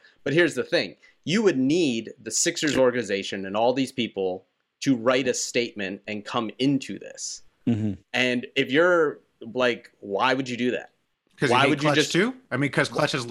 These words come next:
Speaker 3: has lots of enemies as well. I mean, I, I'm
Speaker 2: Right.
Speaker 3: sure
Speaker 1: But
Speaker 3: Brett Brown's no fan of Clutch Sports. I mean, he's probably been dealing
Speaker 1: But
Speaker 3: with
Speaker 1: why
Speaker 3: the behind
Speaker 1: would
Speaker 3: the
Speaker 1: you do
Speaker 3: scenes.
Speaker 1: that? Like, wh-, what do you get out of this?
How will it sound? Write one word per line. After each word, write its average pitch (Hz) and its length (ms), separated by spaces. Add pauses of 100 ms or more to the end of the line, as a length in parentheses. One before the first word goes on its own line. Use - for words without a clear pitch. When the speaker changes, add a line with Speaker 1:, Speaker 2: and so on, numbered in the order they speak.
(120)
Speaker 3:
has 120 180
lots 123 260
of 139 60
enemies 131 340
as 113 120
well. 165 280
I 120 60
mean, 127 140
I, 120 100
I'm 135 260
Speaker 2:
Right. 160 260
Speaker 3:
sure 185 160
Speaker 1:
But 117 80
Speaker 3:
Brett - 380
Brown's 147 380
no 117 120
fan 113 200
of 101 60
Clutch 113 300
Sports. 156 360
I - 600
mean, 107 100
he's 143 120
probably 127 240
been 117 180
dealing 127 180
Speaker 1:
But 127 60
Speaker 3:
with 127 80
Speaker 1:
why 165 60
Speaker 3:
the 202 120
behind 220 60
Speaker 1:
would 240 80
Speaker 3:
the 202 60
Speaker 1:
you 208 60
do - 80
Speaker 3:
scenes. 143 200
Speaker 1:
that? 135 60
Like, 143 200
wh-, 135 480
what 135 240
do 185 60
you 190 160
get 113 180
out 87 160
of 73 80
this? - 300